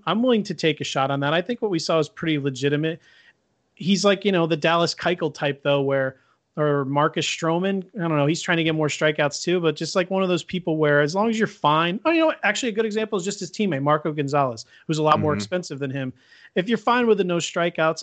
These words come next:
Speaker 1: I think that he'll be, I think he'll be decent enough. It's unfortunate, the six-man rotation, but again, here with, like, guys like Paxton and, and Chris Flexen, who knows? Maybe they'll sh-,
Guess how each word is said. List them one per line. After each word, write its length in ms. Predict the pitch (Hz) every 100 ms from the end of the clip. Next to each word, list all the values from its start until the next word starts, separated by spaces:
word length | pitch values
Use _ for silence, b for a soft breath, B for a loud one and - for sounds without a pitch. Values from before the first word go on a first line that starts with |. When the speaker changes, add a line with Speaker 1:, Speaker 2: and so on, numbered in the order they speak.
| -
Speaker 1:
I 60 |
think 320 | 175 226 226 208
that 120 | 190
he'll 280 | 190 180 165
be, 500 | 170 165 160 151 - _ 190
I 60 |
think 160 | 208 277
he'll 100 | 262
be 120 | 196
decent 380 | 151 165 - 156
enough. 320 | 135 139 160
It's 140 | 160 160
unfortunate, 600 | 151 - 165 - 170 160
the 60 | 147
six-man 420 | 165 - 165 151
rotation, 500 | 147 - 151 185 165
but 100 | 151
again, 340 | 139 147 143
here 380 | 135 143 156 156 _ _ _ _ -
with, 140 | 147
like, 180 | 147 143
guys 300 | 143 143 131
like 160 | 139 135
Paxton 460 | 156 147 - 165 156
and, 300 | 156 156 208
and 160 | 139
Chris 200 | - 151
Flexen, 560 | - 151 160 170 160 151 b b b
who 140 | 196 170
knows? 300 | 131 127 147
Maybe 240 | 156 165
they'll 160 | 156 147
sh-, 180 | -